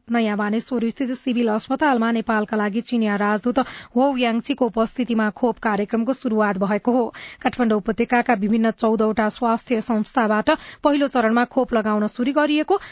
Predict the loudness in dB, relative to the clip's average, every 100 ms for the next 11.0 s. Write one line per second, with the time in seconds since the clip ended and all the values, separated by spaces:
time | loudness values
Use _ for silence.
0 | -14 0 0 0 -2 -4 -2 -2 0 2
1 | 0 0 0 2 2 0 0 0 2 2
2 | 2 0 0 -2 -2 -2 0 -2 -4 -20
3 | -8 -2 -2 0 0 -2 -4 -2 0 2
4 | 0 0 -4 -2 -2 0 0 0 2 2
5 | 0 0 0 0 -2 -2 0 0 -2 -2
6 | 0 0 2 0 0 0 0 0 -2 -2
7 | -2 -2 -2 -2 -2 -2 -2 -2 -2 -2
8 | 0 -2 -2 -14 -2 2 2 4 2 0
9 | 0 0 2 0 0 0 0 0 0 0
10 | 0 -2 -2 0 0 0 0 2 2